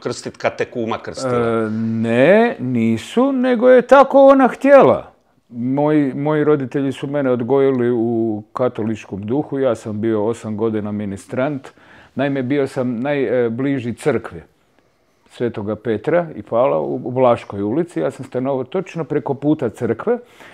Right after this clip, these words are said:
Speaker 2: i onda sam ja, e, ministrirao zadnju misu uvijek u osam sati navečer. To mi je bilo zgodno i ja sam jako volio to ići, meni je to bilo jako lijepo i ja sam odgojen u katoličkom duhu,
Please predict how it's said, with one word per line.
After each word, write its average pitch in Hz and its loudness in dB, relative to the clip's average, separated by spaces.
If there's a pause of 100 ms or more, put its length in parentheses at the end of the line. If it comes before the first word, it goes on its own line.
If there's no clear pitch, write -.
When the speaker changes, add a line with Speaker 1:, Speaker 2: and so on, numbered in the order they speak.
(240)
Speaker 2:
i 139 -6
onda 151 -2
sam 151 -4
ja, 139 4
e, 135 -4
ministrirao 135 -2
zadnju 123 -2
misu 117 -4
uvijek 98 -6
u 104 -4
osam 104 -8
sati 110 -8
navečer. 156 -6 (200)
To 160 -2
mi 139 -4
je 135 -4
bilo 127 -2
zgodno 190 -2
i 185 -4
ja 190 0
sam 175 -6
jako 202 2
volio 113 2
to 117 -4
ići, 143 -2
meni 143 -8
je 131 -4
to 143 -6
bilo 135 -2
jako 131 2
lijepo 196 -2
i 190 2
ja 202 0
sam 185 -2
odgojen 170 0 (400)
u 135 -4
katoličkom 113 2
duhu, 117 -2